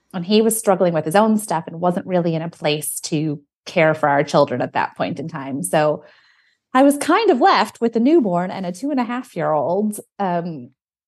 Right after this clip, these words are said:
on my own. And that's, you know, that's quite a vulnerable time when you, and your, your hormones are all over the place.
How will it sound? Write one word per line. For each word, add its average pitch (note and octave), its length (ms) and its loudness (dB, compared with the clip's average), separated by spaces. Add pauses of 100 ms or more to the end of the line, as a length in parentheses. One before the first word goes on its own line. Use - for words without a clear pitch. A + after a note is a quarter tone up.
(140)
on A#3+ 200 4
my C#4 300 2
own. F#3 480 -2 (360)
And E3 680 -4 (400)
that's, - 420 -10
you A#3 100 -4
know, E3+ 180 2
that's G#3 300 -6
quite - 200 -2
a - 60 2
vulnerable B3+ 640 2
time C#4+ 340 2
when G#3+ 120 0
you, G#3+ 160 -2
and G3+ 120 -8
your, F#3+ 140 -4 (260)
your G3 200 -4
hormones D#4 440 2
are C4+ 80 4
all B3+ 140 2
over A3+ 180 0
the A3 80 -4
place. G3+ 520 -8